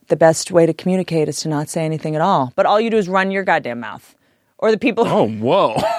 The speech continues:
Speaker 1: <laughs> Or, like, the
Speaker 2: I disagree. If your Instagram post is that long and that metaphor, write a book. I don't need, I don't wanna hear it every time I
Speaker 1: Oh,
Speaker 2: scroll.
Speaker 1: that's interesting.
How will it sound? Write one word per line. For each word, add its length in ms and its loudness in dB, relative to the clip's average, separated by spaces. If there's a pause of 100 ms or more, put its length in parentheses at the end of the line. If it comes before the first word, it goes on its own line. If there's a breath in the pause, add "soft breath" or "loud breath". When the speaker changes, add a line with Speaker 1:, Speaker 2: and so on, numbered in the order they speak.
Speaker 1:
<laughs> 500 -2
Or, 120 2
like, 180 0
the 260 -2
Speaker 2:
I 140 4
disagree. 520 0
If 140 0
your 220 0 (160)
Instagram 400 -4
post 260 -6
is 100 -12
that 180 -2
long 240 -2
and 160 -4
that 160 -4
metaphor, 280 -8
write 140 -10
a 40 -8
book. 220 -6
I 60 -6
don't 80 -4
need, 140 -6
I 60 -4
don't 100 -2
wanna 120 -4
hear 120 -6
it 100 -8
every 160 -8
time 140 -10
I 20 -10
Speaker 1:
Oh, 20 -10
Speaker 2:
scroll. 180 -2
Speaker 1:
that's 220 -2
interesting. 320 -6